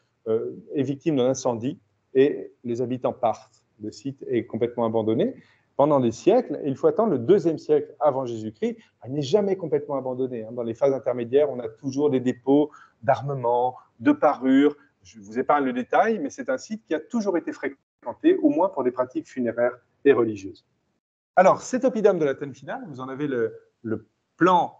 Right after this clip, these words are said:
complet, donc il répond tout à fait à la définition de ce type de site. Le problème, c'est que, à la différence des fouilles qui ont été menées sur des sites comparables, comme Bibracte, Titelberg,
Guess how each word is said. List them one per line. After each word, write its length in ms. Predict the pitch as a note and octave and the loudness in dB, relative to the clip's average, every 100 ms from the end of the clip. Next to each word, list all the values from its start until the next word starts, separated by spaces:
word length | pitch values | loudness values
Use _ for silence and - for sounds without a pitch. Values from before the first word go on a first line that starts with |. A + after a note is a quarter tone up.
| _ _ | _ _
complet, 460 | D3+ C#3+ D3+ A3+ B3+ | -4 -4 2 2 2
donc 200 | D3+ - | -4 -2
il 80 | D3 | 4
répond 280 | E3 E3 E3+ _ | 4 4 -6 _
tout 140 | C#4+ | 0
à 100 | A#3 | 2
fait 140 | - G#3 | 2 0
à 40 | |
la 100 | F3 | 0
définition 500 | C#3+ C#3+ C#3 C3+ D3+ | -2 -8 -12 -10 -10
de 40 | C3+ | -10
ce 80 | A#2+ | -12
type 200 | - D#3+ | -12 -8
de 100 | A#2 | -10
site. 380 | - B3 _ B2+ - _ _ _ _ | -6 -6 _ -2 -2 _ _ _ _
Le 180 | F3 G3+ | 2 4
problème, 560 | G3+ D#3+ F#3 B3+ A3+ - _ | 0 4 2 2 -6 -14 _
c'est 300 | - - G#3 | -20 -10 -10
que, 400 | - F#3 D3+ - _ | -4 2 2 0 _
à 100 | D#3+ | -2
la 100 | E3+ | -2
différence 760 | G3+ G#3+ G#3 F#3 G3 D3+ - - G#2 | -4 -4 -4 -2 -4 -6 -10 -20 -20
des 160 | G#2 A2 | -12 -12
fouilles 300 | - G3 - | -10 -10 -10
qui 100 | A2+ | -10
ont 40 | |
été 120 | A2 | -10
menées 220 | A#2+ B2+ | -8 -8
sur 160 | - - | -8 -10
des 80 | - | -14
sites 200 | - A3+ | -14 -12
comparables, 440 | A#3+ E3+ G#3 A3 | -8 -2 0 -2
comme 140 | - A#3 | -4 -6
Bibracte, 520 | A3+ A#3 C#4 D4 - | -4 -2 -2 -2 -12
Titelberg, 720 | - _ A2+ A2 B2+ C#3 A#2 | -16 _ -10 0 2 2 -2